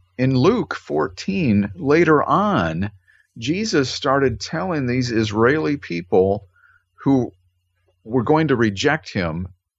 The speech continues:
basically, as a nation, he began to tell them the parable of the dinner, uh, or whatever it's, it's called in, in your Bible. Um, could be the Great Supper, it could be different things.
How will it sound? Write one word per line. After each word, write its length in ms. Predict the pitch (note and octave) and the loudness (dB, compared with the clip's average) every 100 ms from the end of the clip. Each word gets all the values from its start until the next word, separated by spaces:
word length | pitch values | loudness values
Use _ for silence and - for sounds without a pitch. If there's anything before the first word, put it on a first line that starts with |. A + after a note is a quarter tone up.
| _ | _
basically, 560 | G#2 G#2+ - G2 F#2+ E2 | -4 -2 -4 -4 -4 -2
as 220 | G2+ G#2 | -2 -2
a 80 | F#2+ | -2
nation, 600 | G2+ G#2 - A#1 - - _ _ - _ _ _ _ | -2 -4 -6 -12 -18 -20 _ _ -20 _ _ _ _
he 120 | - | -6
began 400 | B2+ C3 C#3+ D3 | -4 -2 -2 -4
to 120 | - - | -6 -10
tell 300 | - D3+ C3 | -4 -2 0
them 120 | G2+ | 0
the 80 | G2+ | -2
parable 460 | - D3+ D3+ D#3 | 0 0 2 0
of 80 | D3 | 0
the 80 | C#3+ | -4
dinner, 380 | C#3+ F3+ C3+ _ _ _ _ _ - | -4 -6 -10 _ _ _ _ _ -8
uh, 140 | F2+ | -6
or 280 | F#2 G2 F#2 - | -2 -4 -4 -2
whatever 440 | A2 A#2 G#2 F#2 | 2 2 2 -2
it's, 260 | F2 - - | -4 -14 -14
it's 160 | F2+ - | -14 -10
called 360 | E2+ D2+ F#2 | -6 -6 -4
in, 160 | F2+ D#2+ | -6 -6
in 140 | E2+ | -4
your 160 | F2 F#2+ | 0 0
Bible. 520 | D2+ C#2+ D2 G2+ G#2+ - | 0 -4 -4 -6 -6 -10
Um, 400 | E2 D#2+ D2+ - - | -8 -6 -8 -14 -10
could 180 | - D2+ | -8 -4
be 140 | E2 | -6
the 140 | E2 F2 | -6 -6
Great 340 | F#2+ F2+ F2 | 0 0 0
Supper, 340 | - E2 F#2+ | -4 -4 -2
it 60 | F#2 | -2
could 160 | G#2 F#2+ | -2 -2
be 80 | |
different 320 | D#2 F2 - - | 0 -2 -4 -8
things. 400 | C3+ - F#2 | -6 -6 -10